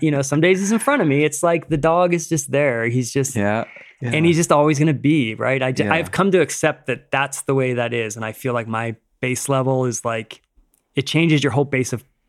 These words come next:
Speaker 1: level of pain, right? Like, what I thought was pain before was not pain. You know, now I, I have a better lens to look at it through. So, you know, some days the dog's loud, some days the dog's soft, some days the dog is, he's never sleeping.
Speaker 2: Mm.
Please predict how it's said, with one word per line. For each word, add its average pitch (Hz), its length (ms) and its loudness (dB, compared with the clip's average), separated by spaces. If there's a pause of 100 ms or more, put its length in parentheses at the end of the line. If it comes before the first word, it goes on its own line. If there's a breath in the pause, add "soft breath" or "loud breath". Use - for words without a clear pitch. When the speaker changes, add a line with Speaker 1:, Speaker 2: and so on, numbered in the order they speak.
(140)
Speaker 1:
level 120 260 -4
of 113 80 -8
pain, 110 320 -6
right? 107 260 -6
Like, 120 240 -6
what 127 140 -4
I 131 120 -2
thought 131 340 -4
was 131 100 -10
pain 131 240 -8
before 123 380 -8
was 117 160 -10
not 113 280 -10
pain. 135 540 -6
You 127 80 -2
know, 120 80 -4
now 117 300 -4
I, 117 180 -6 (300 loud breath)
I - 80 -6
have 123 160 -4
a 123 40 -8
better 123 320 -6
lens 117 320 -6
to 127 100 -8
look 127 180 -6
at 147 140 -4
it - 120 -10
through. 185 240 -2
So, 123 400 -2 (640 soft breath)
you 127 100 -4
know, 127 140 -2 (140)
some 131 260 -4
days 120 200 -2
the 120 100 -8
dog's 113 280 -4
loud, 113 280 -4
some 113 160 -10
days 107 160 -8
the 107 40 -16
dog's 110 280 -14
soft, 107 380 -8
some 113 180 -12
days 110 200 -10
the 117 80 -14
dog 110 280 -6
is, 104 300 -14 (1080)
he's 127 180 -6
never 139 220 -2
sleeping. 117 580 -6 (260)
Speaker 2:
Mm. 104 380 0